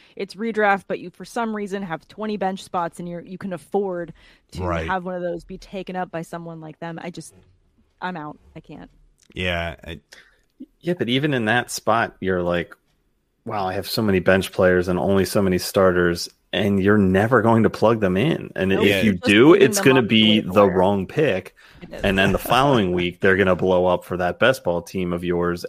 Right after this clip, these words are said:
Speaker 3: and be on the bench on the other team. So,
Speaker 2: Yeah, I mean,
Speaker 3: yeah.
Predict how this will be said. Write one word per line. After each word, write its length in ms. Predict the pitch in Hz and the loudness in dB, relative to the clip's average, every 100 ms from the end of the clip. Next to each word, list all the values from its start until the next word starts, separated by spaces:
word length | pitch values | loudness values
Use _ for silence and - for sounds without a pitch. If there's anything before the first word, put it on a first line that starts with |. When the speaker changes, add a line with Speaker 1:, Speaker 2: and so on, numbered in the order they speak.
| 90 | -6
Speaker 3:
and 420 | 90 87 90 90 _ | -6 -4 -6 -8 _
be 120 | 98 95 | -4 -4
on 120 | 87 | -4
the 60 | |
bench 520 | 90 110 95 90 - - - | 0 2 2 -2 -8 -14 -12
on 140 | 87 | -6
the 80 | 90 | 0
other 200 | 95 85 | 0 0
team. 220 | - 60 - | -6 -16 -20
So, 380 | - 92 87 90 _ _ _ - | -12 -8 -8 -10 _ _ _ -8
Speaker 2:
Yeah, 180 | 101 - | -8 -4
I 80 | |
mean, 140 | 123 143 | -2 0
Speaker 3:
yeah. 240 | 85 82 | 0 -2